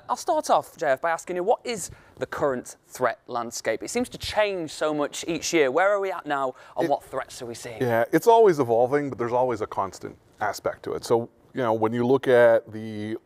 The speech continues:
Speaker 2: overview, you've got a number of nation-state actor groups that are motivated by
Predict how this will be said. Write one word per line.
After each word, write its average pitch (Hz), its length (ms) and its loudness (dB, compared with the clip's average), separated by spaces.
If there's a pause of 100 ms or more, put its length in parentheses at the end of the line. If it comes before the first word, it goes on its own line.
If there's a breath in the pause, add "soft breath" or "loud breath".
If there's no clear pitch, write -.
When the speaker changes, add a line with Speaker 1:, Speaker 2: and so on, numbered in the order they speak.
Speaker 2:
overview, 107 840 0 (480 loud breath)
you've 110 140 -2
got 110 200 2
a 101 360 4
number 113 300 2
of 95 80 2
nation-state 113 560 -4
actor 110 260 -2
groups 110 320 -4
that 101 140 -4
are 98 100 2
motivated 101 1200 0
by 92 600 2